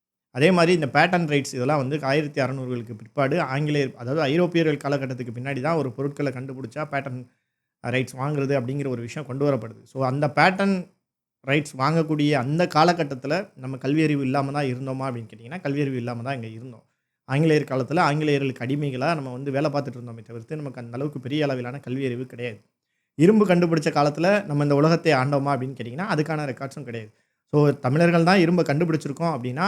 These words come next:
இரும்பை கண்டுபிடிச்ச காலத்துல தமிழர்கள் அதை சொந்தம் கொண்டாடக்கூடிய இடத்துலையும் இல்ல, அதை சொந்தம் கொண்டாடக்கூடிய ஒரு சிட்யுவேஷன் வரக்கூடிய நேரத்துல நம்மகிட்ட கல்வி அறிவு இல்ல அப்படிங்கிறது தான் நிதர்சனமான உண்மை.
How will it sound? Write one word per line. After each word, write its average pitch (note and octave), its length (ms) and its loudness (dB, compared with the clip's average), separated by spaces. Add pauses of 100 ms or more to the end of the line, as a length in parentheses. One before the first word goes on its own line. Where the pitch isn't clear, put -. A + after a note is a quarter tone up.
(100)
இரும்பை D#3+ 300 2
கண்டுபிடிச்ச E3+ 480 0
காலத்துல D#3 560 0
தமிழர்கள் D3+ 400 -2
அதை C3 140 -2
சொந்தம் C3+ 320 -6
கொண்டாடக்கூடிய D3 540 0
இடத்துலையும் C3+ 380 -8
இல்ல, A#2+ 160 -8 (640)
அதை C#3 140 4
சொந்தம் F3+ 360 4
கொண்டாடக்கூடிய E3+ 500 4
ஒரு D3+ 160 4
சிட்யுவேஷன் D#3+ 440 0
வரக்கூடிய E3 420 2
நேரத்துல C#3+ 420 -2
நம்மகிட்ட C#3+ 280 -6
கல்வி C#3 240 -2
அறிவு D#3 240 -2
இல்ல D#3 340 4
அப்படிங்கிறது C3+ 300 -4
தான் C#3+ 160 -8
நிதர்சனமான C3+ 480 -10
உண்மை. A2+ 260 -14